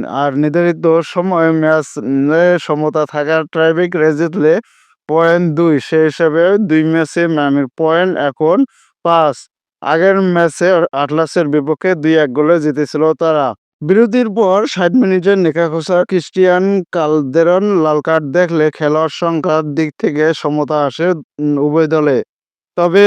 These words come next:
একাশি মিনিটে মায়ামিকে হতাশ করে নেকাখোসাকে লিড এনে দেয় রিকার্ডো মনেরিয়াল। এরপর ম্যাচে নেকাখোসা যখন জয়ের অপেক্ষা, তখনই দারুণ এক গোল করে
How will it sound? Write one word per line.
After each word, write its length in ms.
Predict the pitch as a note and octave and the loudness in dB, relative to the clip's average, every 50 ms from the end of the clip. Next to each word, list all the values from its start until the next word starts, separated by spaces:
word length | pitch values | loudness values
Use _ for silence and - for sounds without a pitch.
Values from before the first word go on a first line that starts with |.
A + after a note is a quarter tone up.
| G3+ F#3+ F#3 | 4 4 2
একাশি 360 | F3 E3+ D#3+ F#3 E3 F3+ G3+ | 0 -2 -2 -4 -2 0 0
মিনিটে 380 | G3+ G#3 G#3 G#3 G#3 F3+ G3+ G3+ G3 | 2 2 2 2 0 2 2 2 2
মায়ামিকে 460 | F3 D#3+ D#3+ D#3+ E3 E3 D#3 D#3+ F3+ D#3 | 2 2 0 0 0 0 0 0 -2 -2
হতাশ 320 | B2+ C#3+ C3+ F3+ F3+ E3 | -2 -2 -2 -2 -4 -4
করে 240 | - - E3+ D3+ D#3 E3+ | -2 0 2 2 4 2
নেকাখোসাকে 960 | E3+ D#3+ D3 D#3 E3 D#3+ D#3+ D3 - - E3 D#3+ D3+ - F3 F#3 E3+ C#3+ E3+ F3+ | 2 0 0 2 0 0 0 -2 -2 -2 -2 -2 -2 -2 -2 -2 -2 0 0 0
লিড 240 | F3 D#3+ D#3+ D#3+ D3 E3 | 2 2 0 0 0 0
এনে 200 | D3+ D3+ D3+ C#3+ | 0 2 0 0
দেয় 300 | B2+ B2 C3 C#3+ E3+ C#4 D4 - _ _ _ _ _ _ - | 0 0 0 2 2 0 -2 -4 _ _ _ _ _ _ 0
রিকার্ডো 420 | D3+ D#3+ D3 E3+ F3+ D#3+ F3 F3+ F3+ F3+ | 0 2 2 0 0 0 2 0 0 0
মনেরিয়াল। 960 | F3 D3+ D3+ D3+ D#3 D#3 D#3+ E3 E3 E3+ E3 D#3+ E3 E3 E3 D#3+ D3 C3 A#2+ G#2 - _ _ _ _ _ _ | 0 0 0 0 2 0 0 0 0 0 0 2 2 2 2 2 2 2 0 -2 -6 _ _ _ _ _ _
এরপর 440 | D#3 D3+ E3+ F3+ F#3+ F#3 G3+ F3+ F3 F3+ | 0 0 0 0 0 2 2 2 2 2
ম্যাচে 360 | F#3 F3 E3 D3 - E3 D#3+ E3 F#3 A#3+ | 0 -2 -2 -2 -2 0 2 2 2 2
নেকাখোসা 720 | C4 F3 D#3 C#3 E3 E3+ D#3 F3 F3+ - - G3 F3 E3 E3 F3 F#3+ E3+ | 2 2 2 2 0 -2 -2 -2 -6 -6 -2 -2 0 2 2 2 0 0
যখন 340 | D3+ D3+ D#3 C#3+ - D3 D3 D3+ C#3+ | 0 -2 -2 0 0 -2 -2 -2 -2
জয়ের 280 | B2+ D3+ D#3 E3 E3+ | 0 2 2 4 2
অপেক্ষা, 400 | F3 E3+ D#3+ F3+ E3 - F3 E3+ E3 E3 D#3+ C#3+ - - | 2 2 0 -2 -2 0 0 2 2 2 0 0 -4 -2
তখনই 460 | E3+ D#3+ D3+ D#3 D3+ C#3 C3+ C3+ D3 | -2 0 0 0 0 0 0 -2 -2
দারুণ 340 | C#3+ C3+ C#3+ D3 D#3+ D#3 D3+ | 0 0 0 0 0 0 0
এক 140 | D3+ D3 C3 A#2 | 0 0 -2 -2
গোল 220 | B2 D#3 D#3+ E3 E3+ E3 D#3+ D#3+ - - - _ _ | -2 0 0 2 2 0 0 -2 -6 -10 -14 _ _
করে 280 | - D#3 D3+ C#3+ D3 | -2 0 2 2 4